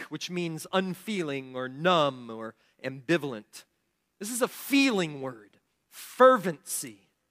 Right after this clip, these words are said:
Paul wants us to boil with passion for Christ. And so we have two phrases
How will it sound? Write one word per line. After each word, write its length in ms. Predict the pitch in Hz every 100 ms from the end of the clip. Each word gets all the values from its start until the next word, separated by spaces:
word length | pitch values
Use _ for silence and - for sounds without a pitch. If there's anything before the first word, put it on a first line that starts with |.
| _ _ _ _ _ _ _ _ _ _ _
Paul 340 | - 226 269 233
wants 320 | 240 233 -
us 220 | 208 -
to 140 | - 190
boil 880 | 135 _ 202 214 240 180 135 113 - _ _ _ _ _ _ _ _ _ _
with 220 | 139 151 -
passion 540 | 185 190 - 160 143
for 160 | - 131
Christ. 720 | - 117 - - - - _ _ _ _ _ _ _ _ _ _ _ _ _ _ _ _ _ -
And 100 | 180
so 200 | 233 233
we 160 | 247
have 320 | 226 277 247
two 260 | - 269 294
phrases 800 | - 269 233 196 147 143 190 -